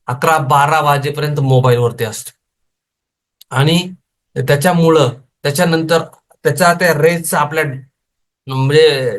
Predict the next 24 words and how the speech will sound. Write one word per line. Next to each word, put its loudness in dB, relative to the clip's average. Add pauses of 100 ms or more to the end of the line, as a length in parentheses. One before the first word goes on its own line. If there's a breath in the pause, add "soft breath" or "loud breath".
(180)
डोळ्यावरती 0
खूप -2
अफेक्ट -4
होतो -4
आणि -6
त्याच्यानंतर -2
आपल्याला 2
लवकर 2
झोप 2
लागत -4
नाही. -14 (1080)
तर -6
त्याच्या, -2
त्याच्यासाठी -2
बेस्ट -2
वे -2
काय -2
माहितीये, -6
दहा, -2
साडे -2
दहा 2
नंतर, 0 (260)
दहा 0
नंतर -2